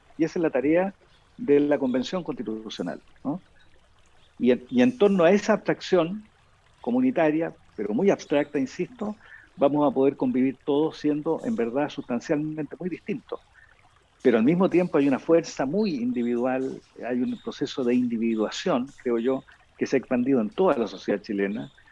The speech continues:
y buena parte de ese proceso de individuación es el que logró capturar también Boric,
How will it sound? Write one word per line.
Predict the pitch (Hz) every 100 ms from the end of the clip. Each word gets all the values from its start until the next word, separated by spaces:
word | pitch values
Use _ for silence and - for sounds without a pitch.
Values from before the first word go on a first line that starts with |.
| _ _ _ -
y | 107
buena | 101 104 127 170
parte | 113 120 - 143 139 _ -
de | - 101 107
ese | -
proceso | 107 101 113 -
de | 110
individuación | 104 101 98 92 - 110 101 110 _ _ - - - -
es | 104
el | 120
que | 127
logró | 107 98 117
capturar | 117 117 - 101 113
también | 107 98 101
Boric, | 95 170 185